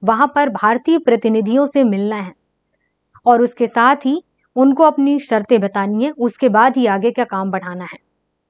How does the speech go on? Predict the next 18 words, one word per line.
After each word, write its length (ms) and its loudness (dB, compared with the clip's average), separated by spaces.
भारत 340 2
पहुंचने 380 -2
के 120 -4
बाद 380 -4
भारतीय 460 0
प्रतिनिधियों 720 -2
से 120 -8
मिलता 300 -10
है। 80 -14
मेन 240 4
बात 220 0
है 60 -2
कि 100 -2
भारतीय 440 -2
प्रतिनिधियों 560 -4
से 140 -6
मिलना 320 -4
है। 120 -10